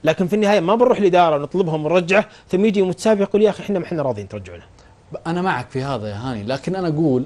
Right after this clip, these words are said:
Speaker 2: "إحنا ليش نرجعه؟ عشان متسابق وافق؟"
Speaker 1: لا، مو عشان متسابق وافق، عشان نطلب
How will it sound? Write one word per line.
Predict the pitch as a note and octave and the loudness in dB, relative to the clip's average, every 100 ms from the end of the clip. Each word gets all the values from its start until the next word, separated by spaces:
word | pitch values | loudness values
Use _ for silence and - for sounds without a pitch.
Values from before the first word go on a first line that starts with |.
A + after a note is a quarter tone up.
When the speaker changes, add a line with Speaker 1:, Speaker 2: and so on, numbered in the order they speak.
| C#3+ | -4
Speaker 2:
"إحنا | E3 | -4
ليش | F3+ - | -2 -2
نرجعه؟ | A#2+ A#2+ A2+ F#2 | -2 -2 -2 -4
عشان | F2+ B2 D#3 | -4 -4 -2
متسابق | C#3 C3 E3+ C#3+ C#3 | -2 -2 -2 0 0
وافق؟" | C#3 E3 E3 - - - _ - - - | 0 -2 -6 -20 -20 -20 _ -20 -8 2
Speaker 1:
لا، | G3+ | 4
مو | G3 G#3+ | 4 2
عشان | G3+ G#3+ | 0 0
متسابق | F#3+ - F#3 E3 - | -2 0 0 2 2
وافق، | E3+ C3+ | 2 2
عشان | C3+ - A#3+ A#3+ | -4 -2 2 4
نطلب | A#3+ F#3+ D#3+ | 2 2 0